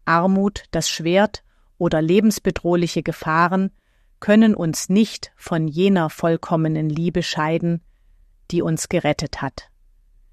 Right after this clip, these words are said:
In all diesen Prüfungen sind wir mehr als Überwinder durch den, der uns geliebt hat. Wir müssen von der Tatsache überzeugt sein, dass weder Tod noch Leben, weder Engel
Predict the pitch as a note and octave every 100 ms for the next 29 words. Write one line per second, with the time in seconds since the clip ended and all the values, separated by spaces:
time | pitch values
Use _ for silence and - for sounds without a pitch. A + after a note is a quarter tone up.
0 | _ _ _ - F#3+ F#3+ B3 C#4 C4+ A#3+
1 | A3+ A#3 - G#3+ G#3 G3 F3+ E3 E3+ E3+
2 | F#3+ A3+ A3 G#3+ - G3 E3+ F3 F3 F3
3 | E3 E3 - E3 E3 F3 E3+ _ - E3+
4 | F3 E3+ - F3+ G3 - - C#3+ - _
5 | _ _ _ _ _ _ _ _ _ _
6 | - F#3+ G3+ C4+ - C#4+ C4 G#3 F#3 F3
7 | - F#3+ G#3+ - G#3 - F3+ F3+ E3+ -
8 | F3+ F#3 - - F#3+ F#3 G3 G3+ _ _
9 | _ _ - F3 - G3 A#3+ B3+ - G3
10 | F#3+ G#3 - F3+ F3 - F3 G3 G#3 G#3
11 | G3+ - _ _ _ - F3+ F3 - F#3+
12 | G#3 G3+ G3+